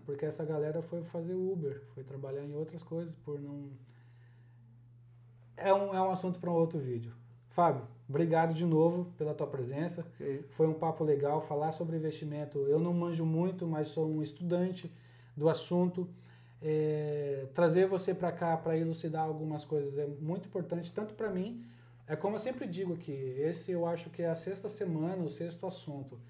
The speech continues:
Speaker 1: "Félix, você sabe de tudo?" Outro dia perguntou, "Como que você," eu abri uma caixinha de pergunta lá no meu Instagram e a, e uma moça me perguntou, "Como que eu sei das coisas?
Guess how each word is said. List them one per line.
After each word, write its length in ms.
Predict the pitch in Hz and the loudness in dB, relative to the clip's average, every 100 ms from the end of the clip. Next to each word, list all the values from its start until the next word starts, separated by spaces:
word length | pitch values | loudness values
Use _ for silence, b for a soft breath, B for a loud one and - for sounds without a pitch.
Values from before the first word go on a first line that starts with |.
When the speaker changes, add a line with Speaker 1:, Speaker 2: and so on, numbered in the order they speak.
| B B B | B B B
Speaker 1:
"Félix, 480 | - - 214 170 - | -8 0 2 0 -2
você 320 | 147 160 - | -4 -2 -4
sabe 380 | 165 - 196 220 | -6 -2 0 0
de 120 | 175 | 0
tudo?" 480 | 165 - 190 151 117 - - - | -2 -2 0 0 -4 -12 -20 -6
Outro 320 | 156 160 190 | -4 -2 0
dia 160 | 185 190 | 2 2
perguntou, 320 | 214 208 185 | 2 2 2
"Como 220 | 254 311 | 2 0
que 100 | 302 | 0
você," 260 | 285 277 208 190 185 160 | -2 -2 -4 -4 -4 -6
eu 280 | 151 175 165 | -2 0 2
abri 200 | 175 175 | 2 2
uma 120 | 175 | 0
caixinha 280 | 180 165 170 | 0 -2 -4
de 60 | 156 | -2
pergunta 340 | 160 156 156 | -2 0 -2
lá 80 | 151 | -2
no 80 | 151 | 0
meu 100 | 151 | -2
Instagram 480 | 139 151 151 160 185 B B B B | -2 -2 0 -2 -2 B B B B
e 180 | 165 165 | 2 4
a, 200 | 175 175 | 4 0
e 100 | 170 | 0
uma 380 | 175 175 175 165 | 0 0 0 0
moça 300 | 165 170 175 | 0 0 0
me 100 | 180 | -2
perguntou, 640 | 175 175 170 175 170 165 B B B B | -2 -2 -2 0 0 -2 B B B B
"Como 260 | - 208 247 | 0 0 0
que 100 | 240 | 0
eu 60 | 240 | -2
sei 220 | 220 220 | 0 0
das 220 | 226 226 | 0 -2
coisas? 600 | - 175 147 135 131 - | 0 2 2 -2 -10 -16